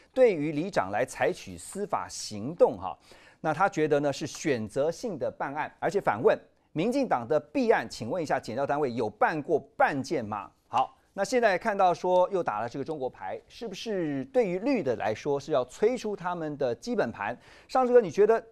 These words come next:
这难道不会影响到中间选民吗？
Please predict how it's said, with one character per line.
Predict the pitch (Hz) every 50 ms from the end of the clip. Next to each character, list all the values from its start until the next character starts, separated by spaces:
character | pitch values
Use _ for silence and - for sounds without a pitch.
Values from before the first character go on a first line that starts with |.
| _
这 | - 285
难 | 254 196 190 214
道 | 233
不 | - - _ - 190
会 | 185 - 247 233
影 | 175 151
响 | 156 160 123
到 | 135 143
中 | 139 - 160 160
间 | 156 170 165
选 | 151 - - 123 101 98
民 | 98 95 101
吗？ | 117 120